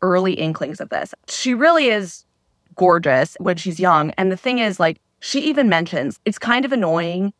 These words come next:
that, yes, I did laundry modeling to, to get me through college,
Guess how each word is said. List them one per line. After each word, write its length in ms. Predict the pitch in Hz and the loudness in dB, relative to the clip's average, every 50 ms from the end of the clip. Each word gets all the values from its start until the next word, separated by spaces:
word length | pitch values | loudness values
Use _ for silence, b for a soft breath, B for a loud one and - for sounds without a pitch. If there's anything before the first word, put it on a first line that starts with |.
| _ _ | _ _
that, 280 | - 196 185 165 156 - _ _ _ - | 0 2 2 2 2 0 _ _ _ -6
yes, 260 | 226 233 226 226 - 247 | 0 0 0 2 2 0
I 60 | 226 | 0
did 180 | 214 220 196 | 0 2 2
laundry 360 | 180 180 180 175 180 170 160 160 | 2 2 2 2 0 -2 0 0
modeling 460 | 160 156 160 156 160 160 151 160 160 | 0 0 0 0 0 0 -2 -2 -4
to, 240 | - - 147 147 131 | -2 -2 -2 -2 -2
to 120 | - - 190 | -4 -8 -2
get 160 | 165 170 151 | -2 0 0
me 140 | - 160 160 | 0 -4 -6
through 160 | - 160 156 | -6 -8 -8
college, 560 | - - - 156 160 160 160 170 175 185 - | -8 -4 -2 0 0 0 0 -2 -4 -6 -10